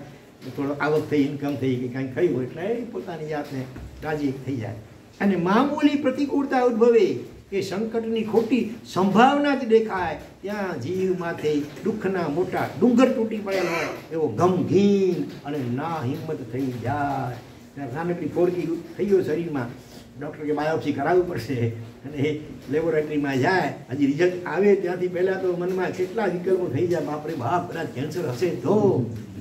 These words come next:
કેટલે-, કેટલા વિકલ્પો એ નાખે, જરા પ્રતિકૂળતા આવે તો.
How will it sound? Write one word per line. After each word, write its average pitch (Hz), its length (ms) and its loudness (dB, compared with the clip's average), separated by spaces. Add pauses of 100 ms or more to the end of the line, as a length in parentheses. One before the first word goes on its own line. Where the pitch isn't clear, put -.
(180)
કેટલે-, 113 200 -12
કેટલા 175 240 -6
વિકલ્પો 170 380 -6
એ 139 120 -4
નાખે, 110 280 -6 (440)
જરા 160 320 -2
પ્રતિકૂળતા 127 460 -6
આવે 107 180 -4
તો. 107 140 -8